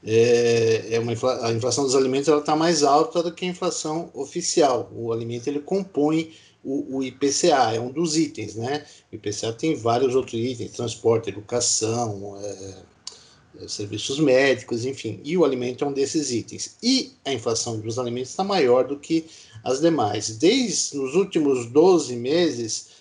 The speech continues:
a inflação dos alimentos foi de oito vírgula oito por cento, enquanto o I P C A ficou em dois vírgula quarenta e quatro.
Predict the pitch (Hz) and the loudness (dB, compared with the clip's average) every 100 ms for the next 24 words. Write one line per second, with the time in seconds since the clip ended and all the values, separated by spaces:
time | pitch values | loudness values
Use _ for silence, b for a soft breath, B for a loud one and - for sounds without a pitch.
0 | b 110 113 117 143 131 135 131 135 - | b -14 -10 -8 -6 -2 -2 -2 -6 -4
1 | 156 143 135 131 143 143 - 147 135 139 | 0 0 2 4 4 4 -2 -4 -2 -2
2 | 143 139 139 143 143 - - 160 - 156 | 2 4 4 2 0 -8 -2 -2 0 0
3 | 135 110 - 98 95 139 - 117 113 113 | -2 -4 -14 -14 -10 -10 -4 -4 -4 -6
4 | 107 B B - 120 113 120 - 143 165 | -6 B B -4 -4 0 -2 0 2 2
5 | 170 - 151 143 147 151 147 147 151 156 | 2 -2 -4 -2 2 4 2 -2 -4 -4
6 | - 151 147 185 - 135 107 - 110 | -2 -4 -4 -4 0 0 0 -8 -18